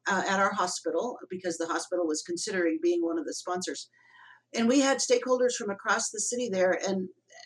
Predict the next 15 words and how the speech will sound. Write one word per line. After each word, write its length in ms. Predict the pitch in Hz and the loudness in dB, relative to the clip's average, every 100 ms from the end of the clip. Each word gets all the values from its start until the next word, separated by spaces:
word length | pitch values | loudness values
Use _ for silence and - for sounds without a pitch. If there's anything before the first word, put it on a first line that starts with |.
| - 190 _ _ | -16 -18 _ _
we 80 | 233 | -8
did 220 | 190 285 | -2 0
not 220 | 262 277 - | 2 2 4
opt 280 | 226 - - | 4 4 0
to 80 | - | -6
go 220 | 214 208 | -2 -2
forward, 460 | 185 208 214 202 170 | -2 -4 -2 0 0
but 120 | 180 165 | 0 -2
there 160 | 214 | -2
was 260 | 202 202 196 | 0 0 -2
a 140 | - | -4
lot 260 | 185 190 214 | -4 -2 -2
of 80 | 247 | -2
interest 520 | 208 220 214 208 - - | -4 -8 -8 -8 -8 -4
and 240 | 190 180 | -2 0